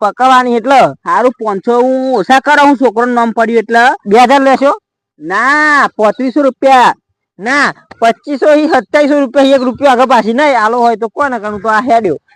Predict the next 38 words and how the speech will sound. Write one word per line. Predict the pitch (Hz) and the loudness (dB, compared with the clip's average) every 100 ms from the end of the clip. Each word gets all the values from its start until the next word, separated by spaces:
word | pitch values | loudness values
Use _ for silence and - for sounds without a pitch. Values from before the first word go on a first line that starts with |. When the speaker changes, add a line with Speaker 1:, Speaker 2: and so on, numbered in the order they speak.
| _ - | _ -4
Speaker 2:
હારું, | 254 302 311 | 2 4 4
હારું, | 302 339 - | 4 0 0
તમારે | 233 226 262 302 320 320 311 | 0 2 0 0 -2 -4 -4
પચીસો | 233 - 262 240 | -6 -8 -8 -6
રૂપિયા | 247 240 | -4 -4
આપી | 214 | -4
દેજો. | 226 254 | 0 0
તમારું | 262 202 175 190 214 | 0 -4 -4 -2 -2
નહીં, | 233 254 320 370 - | -2 -4 -6 -8 -14
મારું | 135 156 165 185 190 190 | -12 -8 -2 2 4 4
નહીં. | 180 156 120 _ _ - | 0 -2 -6 _ _ -20
Speaker 1:
મારો | 147 160 175 180 170 | -16 -14 -10 -6 -8
દિયર, | 170 170 | -8 -8
હું | 185 180 170 | -8 -8 -8
સત્યાવીસો | - 262 262 233 | -6 -4 -2 -4
કહું | 220 226 | -8 -8
ને, | 233 | -6
આવું | 214 214 | -6 -6
પચીસો | 208 175 - 202 190 | -8 -10 -14 -14 -14
કે. | 160 156 | -12 -10
હે, | 160 214 214 | -8 -6 -6
આવા | 185 160 | -6 -6
ગોળા | 180 165 156 185 185 | -8 -10 -8 -8 -8
હોય | 175 185 | -8 -10
તો | 196 | -14
કોમ | - 170 180 165 | -12 -12 -12 -10
થાય. | 175 185 147 - _ _ _ 170 | -8 -6 -8 -12 _ _ _ -10
હારું | 196 269 294 | -6 -4 -2
તા, | 302 285 226 | 0 0 0
પચીસો | 208 208 247 302 | -2 -6 -6 -2
આલ | 269 262 | 0 0
દે. | 269 196 151 _ _ _ _ _ | 0 0 -4 _ _ _ _ _
Speaker 2:
હારું | 165 202 262 285 269 | -10 -4 -2 -2 0
તા, | 294 262 | 0 0
ચા | 233 285 302 | 0 0 0
ના | 320 | -2
પાડી | 285 277 262 | 0 -2 -2
ત-, | 226 226 220 | -6 -6 -6